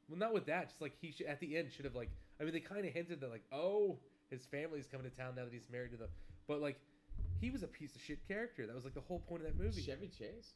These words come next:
Speaker 1: Chevy Chase was a piece of shit character in that movie. He was trying to get laid, so he's like, "I'll take you across,
Speaker 2: You
Speaker 1: blah, blah, blah."
Speaker 2: watched Nothing But Trouble and really, really, like,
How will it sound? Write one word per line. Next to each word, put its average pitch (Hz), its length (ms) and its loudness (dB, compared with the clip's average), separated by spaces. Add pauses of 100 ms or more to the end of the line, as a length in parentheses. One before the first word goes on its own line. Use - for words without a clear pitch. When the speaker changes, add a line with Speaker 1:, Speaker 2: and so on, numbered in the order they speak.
Speaker 1:
Chevy 202 160 0
Chase 285 300 -8
was 214 80 -6
a - 40 -8
piece 214 200 -8
of 208 80 -8
shit - 180 -14
character 208 260 -6
in 190 60 -6
that 208 60 -4
movie. 202 180 -4 (180)
He 165 60 -4
was 175 140 2
trying 208 220 0
to 220 60 6
get 190 160 2
laid, 180 220 4
so - 80 -8
he's 117 80 -6
like, 101 160 -6
"I'll 135 140 0
take - 260 -6
you 120 140 -4 (100)
across, 131 240 2
Speaker 2:
You 254 140 0
Speaker 1:
blah, 220 100 -2
blah, 110 120 -6
blah." 127 80 0
Speaker 2:
watched 139 600 -4 (340)
Nothing 127 440 -4
But 185 180 -4
Trouble 98 680 -2 (1120)
and 107 460 -6 (320)
really, 147 580 8 (300)
really, 127 560 8
like, 107 240 0